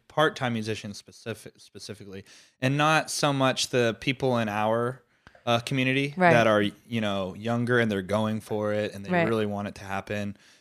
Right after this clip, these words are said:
Speaker 1: and they're writing original music and they're, you know, pouring their heart out.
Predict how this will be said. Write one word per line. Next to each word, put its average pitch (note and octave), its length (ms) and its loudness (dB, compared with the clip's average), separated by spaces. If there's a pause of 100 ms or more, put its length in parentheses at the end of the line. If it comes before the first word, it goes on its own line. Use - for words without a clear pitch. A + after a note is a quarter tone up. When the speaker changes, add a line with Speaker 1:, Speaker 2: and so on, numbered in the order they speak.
(120)
Speaker 1:
and A2 100 -6
they're G#2 100 -2
writing A#2 300 4
original G#2+ 340 2
music G2 800 -8 (280)
and G2 240 -6
they're, F#2+ 220 -6
you G#2 120 -6
know, F#2 100 -6
pouring A#2+ 280 -2
their G#2+ 80 0
heart B2 200 4
out. F#2+ 280 0